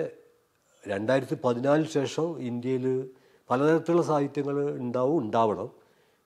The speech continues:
പക്ഷേ ഇനി ഈ രണ്ടായിരത്തി ഇരുപത്തി മൂന്ന് മുതൽ ഏതൊക്കെ തരത്തിലുള്ള സാഹിത്യകൃതികൾ ഉണ്ടായാലും ഒരു പ്രത്യേക തരത്തിലുള്ള സാഹിത്യകൃതി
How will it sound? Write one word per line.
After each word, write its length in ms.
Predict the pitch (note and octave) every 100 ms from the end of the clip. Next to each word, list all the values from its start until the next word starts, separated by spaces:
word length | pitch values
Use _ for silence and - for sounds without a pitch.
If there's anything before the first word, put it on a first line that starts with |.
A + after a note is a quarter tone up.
| _
പക്ഷേ 280 | G#2+ G2+ - A#2+
ഇനി 280 | A2 A#2 F3+ D3+ - - _ _ _ _ _ -
ഈ 100 | A#2 A2
രണ്ടായിരത്തി 440 | G#2+ A2 A2 G#2+
ഇരുപത്തി 300 | F#2+ G#2 A2
മൂന്ന് 300 | G2 G2 A2
മുതൽ 280 | G2 G2 D#3 - - _ _ _ _ _ _ -
ഏതൊക്കെ 420 | F2+ A2+ B2+ -
തരത്തിലുള്ള 540 | D#3 C#3 A#2+ C3 C3 B2
സാഹിത്യകൃതികൾ 680 | A#2 G#2+ A2+ A2 G#2+ G#2+ G#2
ഉണ്ടായാലും 540 | G2+ G2+ G2 F2+ A2+ C#3+ - _ -
ഒരു 100 | C3+
പ്രത്യേക 540 | C3 C#3 - F3+ F#3 F#3
തരത്തിലുള്ള 400 | D#3+ B2+ B2+ A#2
സാഹിത്യകൃതി 1120 | A2 G2 A2 G#2+ A#2+ A#2 F#2 F2+ A2+ D3